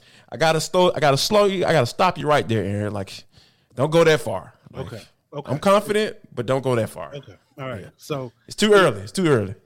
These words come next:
Speaker 2: this, it is too early. I, I agree with you on that one, Jarvis. So, you know, is it, I mean, we'll see. We'll see on Sunday, but, like, you know, I know, Jarvis, you weren't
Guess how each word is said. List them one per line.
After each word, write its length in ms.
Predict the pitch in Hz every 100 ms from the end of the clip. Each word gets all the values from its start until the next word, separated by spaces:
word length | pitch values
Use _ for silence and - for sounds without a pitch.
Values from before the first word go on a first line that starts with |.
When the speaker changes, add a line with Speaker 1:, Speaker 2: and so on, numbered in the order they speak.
| -
Speaker 2:
this, 280 | 151 180 - - - 165 -
it 120 | 190 160
is 160 | 160
too 200 | - 135
early. 240 | 110 110 117
I, 200 | 143 135
I 20 |
agree 200 | 131 131
with 120 | 117
you 120 | 123
on 80 | 113
that 160 | 110 107
one, 120 | 107
Jarvis. 280 | 113 107 104
So, 300 | - 120 110 - - _ - -
you 100 | -
know, 140 | 160 127
is 220 | 175 233
it, 140 | 262 - _ _ _ - _ _ 147 _
I 40 | 143
mean, 340 | 156 139 131 - _ 156
we'll 140 | 165
see. 360 | - 208 113 113
We'll 200 | 123 147
see 300 | - 190 160
on 440 | 139 139 127 120 -
Sunday, 420 | 190 175 127 113
but, 260 | 113 127
like, 320 | 151 131 123 _ _ _ _ _ _ _
you 100 | -
know, 180 | 139 113
I 120 | 120
know, 160 | 175 202
Jarvis, 320 | 175 180 165
you 60 | 208
weren't 440 | 202 180 - -